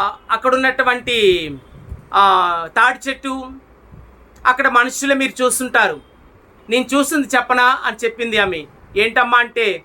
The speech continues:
ప్రభు యొక్క హస్తము నా మీద ఉన్నట్లుగా, తల్లి మరియా పక్కనున్నట్లుగా, పునీతులైనటువంటి వారు పక్కనుండగా, అలాగే దేవదూత పక్కనుండగా ఆమె చూసిన దర్శనాన్ని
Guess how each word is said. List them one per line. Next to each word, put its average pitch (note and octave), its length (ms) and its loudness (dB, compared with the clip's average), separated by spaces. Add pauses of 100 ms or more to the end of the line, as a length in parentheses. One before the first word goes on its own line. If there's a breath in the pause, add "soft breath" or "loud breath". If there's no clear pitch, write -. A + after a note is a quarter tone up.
(760)
ప్రభు A#3+ 240 0
యొక్క D4 240 2
హస్తము G#3+ 800 0 (340)
నా A3 160 2
మీద C4 280 0
ఉన్నట్లుగా, A#3+ 840 0 (540)
తల్లి C4+ 220 2
మరియా B3 560 2 (340)
పక్కనున్నట్లుగా, A#3+ 1000 0 (1000)
పునీతులైనటువంటి C4 1080 2
వారు A#3 480 2
పక్కనుండగా, A#3 1000 0 (540)
అలాగే B3+ 640 0 (120)
దేవదూత C#4 580 -2
పక్కనుండగా A#3 1040 0 (540)
ఆమె B3 200 2
చూసిన C4+ 520 -4
దర్శనాన్ని C4+ 640 -2